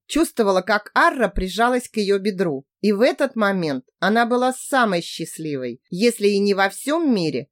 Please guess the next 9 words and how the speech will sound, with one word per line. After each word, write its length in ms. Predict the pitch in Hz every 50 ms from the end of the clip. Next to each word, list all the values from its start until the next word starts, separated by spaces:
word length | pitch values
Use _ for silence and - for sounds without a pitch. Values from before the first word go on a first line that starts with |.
| _
то 100 | - 196
на 160 | 202 202 196 196
этом 300 | 226 262 247 285 262 233
причале 540 | - 208 196 - - - 180 156 151 151 -
уж 200 | - 202 - -
точно. 600 | _ - 185 156 135 - - - - 247 127 - _ _ _ _ _ _ _ _ _ _ -
Мужа 380 | 214 269 403 381 294 294 233
окружили 480 | 202 - 214 202 208 196 262 311 320 302
советники, 840 | - - 262 254 220 196 165 - _ - 139 127 - _ - -